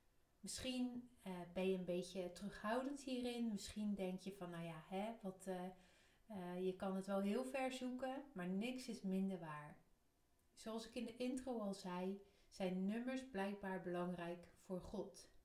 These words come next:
God is perfect in al zijn wegen, zegt de Bijbel. En dat betekent dat hij perfect is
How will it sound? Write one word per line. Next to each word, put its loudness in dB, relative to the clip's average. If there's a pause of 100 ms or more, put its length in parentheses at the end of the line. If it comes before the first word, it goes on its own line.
(460)
God -2 (220)
is -6
perfect -2
in -2
al 2
zijn 0
wegen, 2
zegt -6
de -6
Bijbel. -8 (260)
En -4
dat 2
betekent 0
dat -4
hij -2
perfect -6
is -2